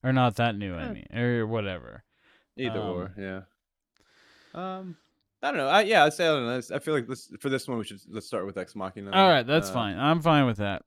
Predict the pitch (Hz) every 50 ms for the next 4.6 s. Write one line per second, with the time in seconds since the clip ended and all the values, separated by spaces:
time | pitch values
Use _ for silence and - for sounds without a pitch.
0 | _ _ - - 180 180 180 180 180 180 180 175 170 160 151 - - 156 170 180
1 | 208 208 175 139 143 - 147 135 156 151 156 151 147 135 127 135 135 - 131 113
2 | 127 123 113 110 110 110 107 107 98 - - 107 101 101 95 - 95 98 95 95
3 | 92 85 78 92 92 92 90 95 92 92 87 87 98 92 - 95 92 90 92 98
4 | 60 - 92 92 85 85 80 85 85 80 69 -